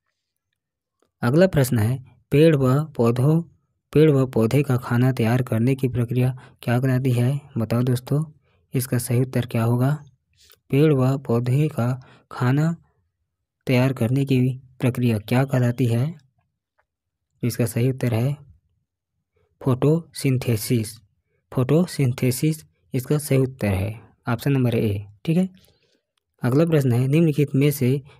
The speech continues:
कौन सा पादप हार्मोन्स बोने पौधों को लंबा कर देता है तथा फूल बनने में भी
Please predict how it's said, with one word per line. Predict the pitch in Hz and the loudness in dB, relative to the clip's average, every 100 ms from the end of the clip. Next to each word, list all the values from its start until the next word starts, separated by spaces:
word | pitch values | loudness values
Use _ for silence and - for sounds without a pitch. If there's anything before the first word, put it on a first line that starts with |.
| _ | _
कौन | - 143 160 | -2 2 2
सा | 143 135 | 0 -2
पादप | 135 113 120 113 - - _ - | -2 -2 0 -2 -6 -20 _ -4
हार्मोन्स | 120 120 143 143 | -2 2 2 2
बोने | 123 117 139 147 | 2 2 2 0
पौधों | 113 113 110 131 139 - _ _ _ - | -2 0 0 -2 -4 -14 _ _ _ 0
को | 131 135 | 2 4
लंबा | 123 120 127 | 2 2 0
कर | 127 131 | 0 -2
देता | 135 127 127 | -2 -2 0
है | 117 147 - - _ | 0 0 -4 -18 _
तथा | 131 113 | -2 -2
फूल | 113 139 147 151 135 | 0 2 2 2 0
बनने | 120 120 135 139 | 0 2 2 2
में | 127 127 127 | 2 2 2
भी | 127 135 | 2 0